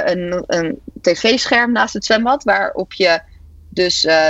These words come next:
de opnames die je net gemaakt hebt meteen kan terugkijken. Dus dat is meteen, je klimt het water uit, je kijkt eventjes en dan, ehm,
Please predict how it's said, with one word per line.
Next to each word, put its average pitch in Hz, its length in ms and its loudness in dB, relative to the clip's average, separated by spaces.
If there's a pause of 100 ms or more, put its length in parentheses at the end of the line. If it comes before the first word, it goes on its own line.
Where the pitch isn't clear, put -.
(120)
de 165 140 -2
opnames 196 540 0
die 185 220 2
je 175 80 2
net 190 220 2
gemaakt 185 340 0
hebt 170 140 -2
meteen 202 300 0
kan 175 180 -2
terugkijken. 226 760 -2
Dus 180 220 -4
dat 175 160 -2
is - 80 -10
meteen, 185 420 2 (280)
je 170 180 -4
klimt 226 320 0
het 190 120 -2
water 208 400 2
uit, 180 320 0
je 202 80 -6
kijkt 202 440 0
eventjes 180 680 -4
en 170 100 -10
dan, 165 320 -4 (120)
ehm, 160 600 0